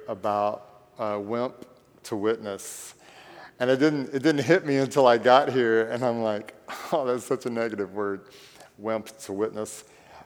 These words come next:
Um, my heart, I, I could sit across from every one of you, listen to you for about fifteen minutes, and then go, "You have a great future, if you want it badly enough."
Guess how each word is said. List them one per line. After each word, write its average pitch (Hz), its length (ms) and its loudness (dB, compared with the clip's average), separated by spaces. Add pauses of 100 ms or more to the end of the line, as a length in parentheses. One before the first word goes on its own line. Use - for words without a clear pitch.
(180)
Um, 107 380 0 (160)
my 123 200 4
heart, 156 380 4
I, 139 560 6 (800)
I 120 960 0 (840)
could 113 160 -6
sit 127 160 0
across 113 340 0
from 104 140 -10
every 107 180 -4
one 104 200 -4
of 117 100 -6
you, 160 240 -6 (560)
listen 117 360 -2
to 120 120 -12
you 117 220 -2
for 113 140 -6
about 101 360 -4
fifteen 117 340 -6
minutes, 110 400 -8 (120)
and 113 180 -8
then 110 160 -6
go, 104 380 -2 (1400)
"You 107 680 -8
have 107 180 -4
a 107 60 -10
great 95 260 -10
future, 95 400 -14 (1000)
if 113 160 -12
you 110 80 -10
want 104 180 -4
it 104 80 -14
badly 101 280 -6
enough." 98 320 -14